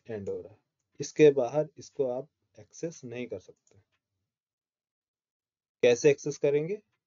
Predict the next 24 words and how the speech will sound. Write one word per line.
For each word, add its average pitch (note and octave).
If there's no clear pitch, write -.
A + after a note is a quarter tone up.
उसका -
सेकंड A#2+
अप्रोच A#2+
है, E3
बताएंगे। F#2+
ठीक D3+
है, A#2+
तो A2+
बस C3+
by A2
default D#3+
क्या D#3
है? F3
<clears throat> D3+
आप B2+
इसको B2+
एक्सेस B2
कर C3+
सकते -
हैं, C3+
कैसे? A#2+
क्लास B2
के D#3+
अंदर। A2